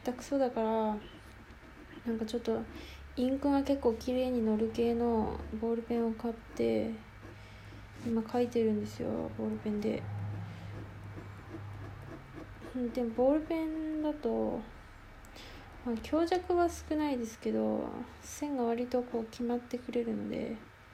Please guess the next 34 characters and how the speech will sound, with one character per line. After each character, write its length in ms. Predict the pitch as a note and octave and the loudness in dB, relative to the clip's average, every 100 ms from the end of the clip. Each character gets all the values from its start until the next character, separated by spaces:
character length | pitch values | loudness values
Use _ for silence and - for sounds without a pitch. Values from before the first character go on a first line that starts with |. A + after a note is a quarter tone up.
| - - - - - - B3+ | -20 -20 -20 -20 -20 -10 -8
な 60 | |
ん 40 | B3 | 0
か 220 | A3+ G#3+ | 0 2
思 260 | A3+ B3 | 2 4
い 100 | D4 | 4
が 160 | C#4+ D4 | 6 6
け 140 | D4 | 6
な 160 | C#4+ C4 | 4 4
い 260 | A3+ G#3+ A3 | 4 2 0
変 280 | B3+ B3 | 0 2
な 100 | A3+ | 2
線 240 | G#3+ G#3+ G#3 | 2 0 -2
と 100 | G#3 | -4
か 260 | - - - - A3 | -4 -6 -8 -6 0
な 120 | G#3+ | 0
い 80 | A3 | 2
か 180 | G#3+ | 0
ら、 200 | G3+ - - - - - - - - - - - - - - - | -2 -2 -8 -12 -14 -16 -16 -16 -16 -16 -18 -20 -20 -20 -20 -18
ち 100 | - | -6
ょ 20 | C4 | -4
っ 40 | |
と 120 | - | 2
い 180 | A3 A3 | 2 2
い、 160 | A3 A3 G#3+ - - - - - - - - - A3+ | 0 -4 -8 -10 -12 -12 -18 -20 -20 -20 -20 -14 -4
楽 260 | A3 A3 | -4 -2
っ 20 | |
て 1500 | G#3+ - - - - - - - - - - - - - - - | -4 -6 -14 -16 -16 -16 -16 -14 -14 -14 -16 -16 -16 -14 -12 -4
思 100 | A3+ | 0
う 40 | |
ん 100 | A3 | 0
で 60 | G#3+ | -2
す 100 | - | -6
け 100 | - | -10
ど。 100 | - | -6